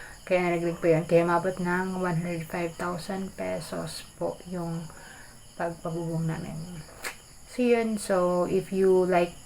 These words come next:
that kind of roof, so, yun yung mga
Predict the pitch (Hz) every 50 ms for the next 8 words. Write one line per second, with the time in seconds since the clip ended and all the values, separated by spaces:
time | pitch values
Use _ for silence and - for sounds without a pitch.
0 | - - - - - - - - - - - 175 160 160 - - - 185 180 170
1 | 170 160 - - 175 160 160 156 - - - - - - - - - - - -
2 | - - - - - - - - - - - 180 170 165 170 180 170 170 170 170
3 | 165 165 165 170 165 160 156 151 147 -